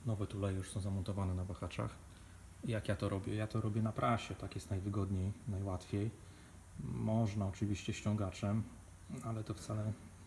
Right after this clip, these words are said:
nie jest takie łatwe do zdjęcia i do założenia, jakby się wam mogło wydawać. Trzeba do tego użyć dużej siły. Troszeczkę jest w tym zabawy, no ale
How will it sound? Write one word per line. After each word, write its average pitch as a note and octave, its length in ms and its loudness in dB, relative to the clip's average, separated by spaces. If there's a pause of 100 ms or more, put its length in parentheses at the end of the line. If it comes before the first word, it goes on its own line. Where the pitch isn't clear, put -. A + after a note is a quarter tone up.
(100)
nie G#2+ 320 2
jest G#2 300 -2
takie G2+ 320 -4
łatwe G2+ 320 -6
do G2 60 2
zdjęcia G2 580 2
i - 20 0
do G2 120 -2
założenia, G2 540 0 (560)
jakby F#2+ 300 -2
się G2 160 -2
wam F#2+ 160 2
mogło F#2+ 320 0
wydawać. F#2+ 500 0 (1160)
Trzeba - 220 -2
do A2+ 140 -6
tego - 220 -8
użyć G2+ 320 -8 (100)
dużej G#2 200 -6 (200)
siły. A2+ 380 -4 (2250)
Troszeczkę - 680 -6
jest G#2 180 -4
w - 40 -14
tym A2 120 0
zabawy, G#2 380 0 (760)
no A#3+ 140 -2
ale A#2+ 120 -2